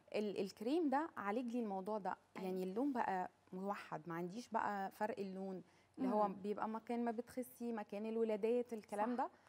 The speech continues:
Speaker 2: آه.
Speaker 1: البطن لما بتبقى مليانة وتخسي، بتحسي إن في فرق لون.
Speaker 2: بالظبط.
Speaker 1: الكلام ده ما عادش موجود خالص.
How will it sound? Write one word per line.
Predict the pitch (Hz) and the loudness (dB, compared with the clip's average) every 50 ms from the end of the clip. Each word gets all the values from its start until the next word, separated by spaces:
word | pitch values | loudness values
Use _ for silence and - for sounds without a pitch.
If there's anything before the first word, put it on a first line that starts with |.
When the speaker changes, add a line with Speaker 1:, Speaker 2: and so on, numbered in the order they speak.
| - - | 0 2
Speaker 2:
آه. | 240 226 202 190 | 4 4 4 4
Speaker 1:
البطن | 185 214 254 - 269 | 4 4 4 4 4
لما | 254 247 233 226 220 | 2 2 2 2 -2
بتبقى | 202 - 214 196 - - 196 196 | -2 -4 -6 -2 0 2 2 2
مليانة | 202 208 202 202 220 262 311 330 302 | 0 -2 -2 0 0 0 0 0 0
وتخسي، | 302 302 - - 330 320 - - | -2 -4 -4 -8 -10 -8 -6 -8
بتحسي | 277 277 - - 311 - - | -8 -6 -4 -6 -4 -2 0
إن | 311 277 269 254 | 0 2 2 0
في | 262 - 277 294 294 294 277 - - | -2 -2 0 2 2 2 0 -2 -6
فرق | - - 277 277 - - | -2 0 0 0 2 2
لون. | 254 247 226 214 202 - _ _ - | 0 0 0 -2 -8 -12 _ _ -4
Speaker 2:
بالظبط. | 240 247 240 214 226 214 - | -4 -2 -2 -2 -4 -4 -4
Speaker 1:
الكلام | 214 214 - 233 254 269 269 | -4 -4 -2 -2 0 0 0
ده | 262 | 0
ما | 247 233 226 | 0 -2 -2
عادش | 233 - - 240 | -4 -6 -6 -8
موجود | 220 214 208 190 196 - | -6 -6 -6 -8 -10 -12
خالص. | - - - 214 202 185 - - - - | -10 -8 -6 -6 -6 -6 -8 -12 -18 -20